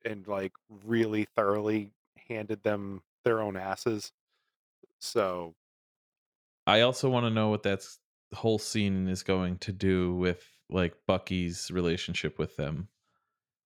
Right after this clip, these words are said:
Speaker 2: 'cause it didn't necessarily end on good terms.
Speaker 1: Right, it didn't, eh, the scenes didn't really start on good terms either, you know? Um,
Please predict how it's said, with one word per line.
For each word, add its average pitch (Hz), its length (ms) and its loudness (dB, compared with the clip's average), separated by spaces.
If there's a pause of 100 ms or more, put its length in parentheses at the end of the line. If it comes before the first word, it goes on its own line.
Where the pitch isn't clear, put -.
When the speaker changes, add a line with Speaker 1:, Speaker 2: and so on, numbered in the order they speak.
(320)
Speaker 2:
'cause 90 120 -2
it - 80 -10
didn't 95 220 2
necessarily 90 560 0
end 87 160 -2
on 85 160 -4
good 82 220 -4
terms. - 540 -8 (160)
Speaker 1:
Right, 117 520 2
it 113 140 -14
didn't, 196 380 -2 (680)
eh, 147 120 -20
the 131 100 0
scenes 175 440 -6
didn't 147 280 0
really 139 300 0
start 139 440 2
on 107 160 -4
good 101 240 -4
terms 107 360 -4
either, 98 360 -4 (880)
you 131 120 0
know? 104 300 0 (480)
Um, 98 640 0